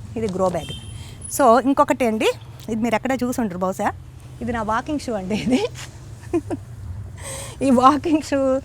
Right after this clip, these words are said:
ఇది కూడా పారే బుద్ధి కాలే నాకు, అరే ఇంత స్ట్రాంగ్గా ఉంది షూ, కాకపోతే దీనికి ఇట్లా ఊడిపోయింది అనమాట ముందర అంతా, ఇది పనికిరాదు నాకు వాకింగ్కి. సరే అని చెప్పేసి వాకింగ్ షూలో కూడా కొంచెం మట్టి పోసి ఇది లింగాక్షి చెట్టు పెట్టాను, ఇది వస్తోంది.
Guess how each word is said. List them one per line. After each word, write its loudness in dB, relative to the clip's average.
ఇది -2
కూడా 6
పారే 10
బుద్ధి 2
కాలే 4
నాకు, -2
అరే 2
ఇంత -2
స్ట్రాంగ్గా 4
ఉంది -2
షూ, -2
కాకపోతే 2
దీనికి -2
ఇట్లా -2
ఊడిపోయింది -4
అనమాట -6
ముందర -4
అంతా, -8
ఇది -4
పనికిరాదు 0
నాకు -6
వాకింగ్కి. -10
సరే 8
అని 4
చెప్పేసి -2
వాకింగ్ 0
షూలో -2
కూడా -2
కొంచెం -4
మట్టి -6
పోసి -4
ఇది -6
లింగాక్షి -4
చెట్టు -8
పెట్టాను, -6
ఇది -4
వస్తోంది. -4